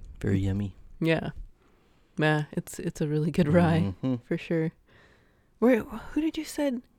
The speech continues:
Speaker 2: who did you say does this one again? Does these?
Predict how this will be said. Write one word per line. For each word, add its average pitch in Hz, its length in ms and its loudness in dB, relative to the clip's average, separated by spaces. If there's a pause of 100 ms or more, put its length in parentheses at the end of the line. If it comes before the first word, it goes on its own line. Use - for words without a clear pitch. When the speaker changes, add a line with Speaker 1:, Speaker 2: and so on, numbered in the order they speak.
Speaker 2:
who 294 220 0
did 330 180 -4
you 294 100 -6
say 294 380 -4 (1600)
does 247 260 -2
this 285 220 -4
one 285 160 0
again? 269 480 -4
Does 220 240 0
these? 262 400 -4